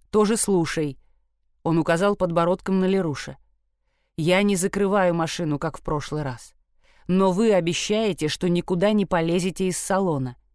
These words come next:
Ни ногой. Даже пальца не высунете. Если поймете, что дело плохо,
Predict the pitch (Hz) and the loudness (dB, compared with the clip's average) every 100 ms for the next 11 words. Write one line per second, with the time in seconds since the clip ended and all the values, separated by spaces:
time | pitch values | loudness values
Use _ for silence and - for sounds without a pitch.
0 | _ _ - 170 180 185 190 196 185 170 | _ _ -2 2 4 6 4 4 2 0
1 | 139 117 - _ _ _ _ _ 156 185 | -2 -6 -16 _ _ _ _ _ 0 2
2 | 175 226 - 220 160 - 165 175 156 147 | 4 0 2 2 2 0 0 0 0 -2
3 | - 151 143 131 131 _ _ _ _ _ | 0 -2 -2 -6 -12 _ _ _ _ _
4 | _ - - 151 196 - 208 190 180 190 | _ -18 -6 2 2 2 0 4 4 2
5 | 202 202 - 156 190 190 - 160 151 - | 0 -2 -2 0 2 2 0 0 0 -2
6 | 202 | -6